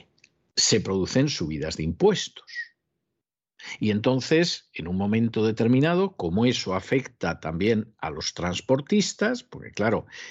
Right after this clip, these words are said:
esto al final afecta a los transportistas y luego a los consumidores, pues los transportistas deciden que se lanzan a la calle, con toda la razón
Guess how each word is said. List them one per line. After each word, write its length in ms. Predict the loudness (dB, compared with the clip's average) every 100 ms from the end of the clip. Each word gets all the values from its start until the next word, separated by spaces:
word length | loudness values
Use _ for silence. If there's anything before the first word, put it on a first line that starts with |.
| -18 0
esto 400 | 0 0 -2 -2
al 140 | -2
final 480 | -2 0 0 0 -4 -8
afecta 480 | -8 -6 -6 -4
a 20 | -4
los 160 | -2
transportistas 920 | -2 -2 -2 -4 2 2 2 -2 -6
y 60 | -2
luego 220 | 0 0
a 20 |
los 160 | -2 -6
consumidores, 840 | -6 -2 2 6 6 4 2 -2 -10 -20 -20 -8
pues 200 | -4 -2
los 260 | -2 -4 -2
transportistas 1160 | 0 0 0 2 2 2 2 2 0 0 0 -10 -20 -6
deciden 1000 | -4 0 0 0 2 4 4 2 0 -4 -10
que 460 | -2 2 2 2 -2 _ -20 -10
se 260 | -6 -2
lanzan 420 | -2 -4 -2 -2
a 80 | 0
la 140 | -2 -2
calle, 360 | -2 -2 -6
con 300 | 0 0 0
toda 460 | 0 2 2 -4 -10 -4
la 200 | -2 -2
razón 540 | -2 -4 -4 -4 -6